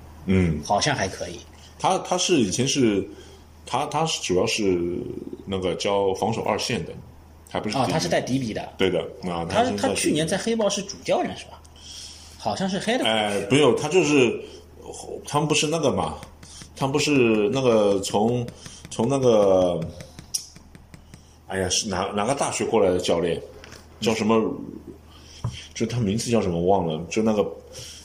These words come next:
Speaker 1: 那个大学 Baylor，
Speaker 2: 啊。
Speaker 1: University of Baylor 过来的学，
Speaker 2: 啊，啊。
Speaker 1: 不是被解雇了嘛？他做了 interim coach，就是那个代理主教练，但是后来没有留下来。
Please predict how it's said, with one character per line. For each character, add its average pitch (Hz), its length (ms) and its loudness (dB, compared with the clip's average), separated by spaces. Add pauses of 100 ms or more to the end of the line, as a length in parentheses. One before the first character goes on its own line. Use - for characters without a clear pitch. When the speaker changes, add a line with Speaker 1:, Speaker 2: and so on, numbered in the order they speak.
(300)
Speaker 1:
那 139 120 0
个 139 80 2
大 165 160 0
学 123 160 2
Baylor， 135 400 2 (520)
Speaker 2:
啊。 160 360 4
Speaker 1:
University 165 300 4
of - 100 0
Baylor 156 240 4
过 143 120 2
来 113 120 4
的 110 140 4
学， 107 240 0
Speaker 2:
啊， 131 80 0
啊。 131 40 2
Speaker 1:
不 127 80 4
是 139 60 6
被 139 160 0
解 92 300 -2
雇 160 100 2
了 131 100 6
嘛？ 82 220 -4 (420)
他 - 120 -2
做 147 160 2
了 127 140 6
interim 160 520 0
coach， 95 300 -2
就 117 80 0
是 110 100 0
那 110 80 0
个 101 160 4 (220)
代 175 100 2
理 98 140 -4
主 - 260 -8
教 82 200 -2
练， 78 160 -6 (840)
但 113 120 2
是 110 80 -2
后 113 60 4
来 101 100 2
没 92 120 0
有 98 80 6
留 82 140 0
下 76 200 -2
来。 - 120 -8